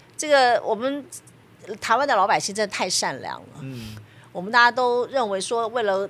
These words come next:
Speaker 1: 这个国家、为了地方建设好，好，所以愿意就是多编预算经费，好，去，呃，去做相关的建设。可是真的，我们钱花出去了，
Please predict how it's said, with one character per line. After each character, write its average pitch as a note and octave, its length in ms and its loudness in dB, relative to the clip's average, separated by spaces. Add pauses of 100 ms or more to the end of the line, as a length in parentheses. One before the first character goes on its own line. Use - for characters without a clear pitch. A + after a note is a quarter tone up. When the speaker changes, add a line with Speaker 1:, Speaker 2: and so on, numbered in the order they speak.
(100)
Speaker 1:
这 G#3+ 100 -6
个 F3+ 80 -12
国 F3+ 140 -2
家、 G3+ 320 4
为 A3 100 -2
了 G3 80 -4
地 G#3+ 160 -10
方 G#3+ 200 0
建 G#3 180 -2
设 G3 200 -2
好， D#3 380 -4
好， - 160 -12
所 G3 200 -10
以 F#3 160 -8
愿 A#3 200 -2
意 G3 320 -6
就 G#3 120 -8
是 F#3+ 120 -8
多 G#3 140 -6
编 G#3+ 320 -8 (220)
预 A#3+ 120 -4
算 G3 240 -2
经 F#3 280 -6
费， D#3 280 -2 (220)
好， B2+ 260 -8
去， F#3 320 -8 (320)
呃， D3+ 340 -10
去 G3 320 -10
做 F#3+ 180 -4
相 F#3 200 -4
关 G3+ 140 -2
的 F3+ 100 -6
建 E3+ 240 -6
设。 D#3 320 -2 (300)
可 A3+ 100 -4
是 C4 240 0
真 C4+ 240 -2
的， G#3 240 0 (140)
我 F#3+ 60 -14
们 A#3 100 -6
钱 A#3 240 0
花 D4 320 4
出 C#4 240 -4
去 A3+ 280 -2
了， B2 200 -4